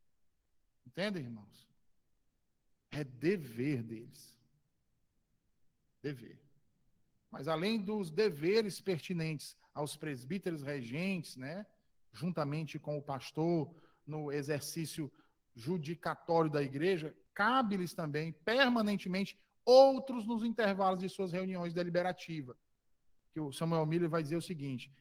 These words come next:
"É dever deles olhar e cuidar de todos os membros da congregação, cultivando para isso, tanto quanto possível, um íntimo relacionamento pessoal e universal com cada família do rebanho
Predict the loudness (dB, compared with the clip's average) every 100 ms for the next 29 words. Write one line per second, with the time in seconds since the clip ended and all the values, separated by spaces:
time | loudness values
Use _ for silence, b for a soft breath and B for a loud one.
0 | b 2 4 4 2 4 6 6 4 2
1 | 2 4 2 2 -2 -4 0 2 2 0
2 | -6 -10 _ 8 10 8 2 -2 0 0
3 | 0 0 -2 -4 -2 -2 -2 -2 -4 -4
4 | -2 -2 b b b _ 6 6 6 0
5 | 2 4 4 2 2 2 2 0 -2 -6
6 | -12 _ 0 0 0 -4 -2 0 0 -2
7 | -2 -2 -2 -6 -2 -2 b b b 0
8 | 4 4 2 0 -2 0 2 0 -2 -4
9 | -2 -2 -4 -8 -12 _ 2 2 0 0
10 | 4 4 2 B B 0 2 4 4 4
11 | 2 0 0 -2 -2 -4 -8 -6 -2 0
12 | 0 -2 -2 0 0 0 0 0 0 0
13 | -2 -2